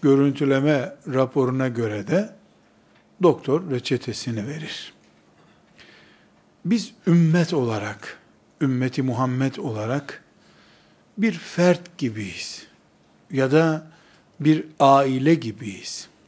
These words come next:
Farklı hastalıklarımız,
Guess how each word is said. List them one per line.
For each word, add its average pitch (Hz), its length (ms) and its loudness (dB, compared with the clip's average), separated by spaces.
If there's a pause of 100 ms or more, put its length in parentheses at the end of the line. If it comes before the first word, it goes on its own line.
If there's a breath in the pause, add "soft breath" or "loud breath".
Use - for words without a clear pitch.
(1800 soft breath)
Farklı 208 540 6
hastalıklarımız, 147 1300 0